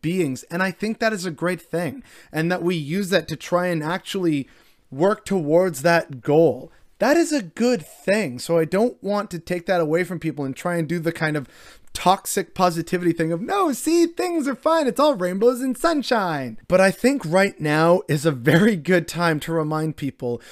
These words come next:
that lots of good has happened in various corners of the world,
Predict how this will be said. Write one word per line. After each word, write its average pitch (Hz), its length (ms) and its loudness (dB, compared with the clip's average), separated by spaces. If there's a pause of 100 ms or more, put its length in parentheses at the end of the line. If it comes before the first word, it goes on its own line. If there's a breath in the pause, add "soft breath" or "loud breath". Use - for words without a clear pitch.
(140 loud breath)
that 165 220 -2
lots 175 400 0
of 180 200 -8
good 160 220 4
has 147 220 -4
happened 135 460 -6 (200 loud breath)
in 170 200 -2
various 240 460 0
corners 202 480 -6
of 165 100 -8
the 151 100 -4
world, 127 540 -2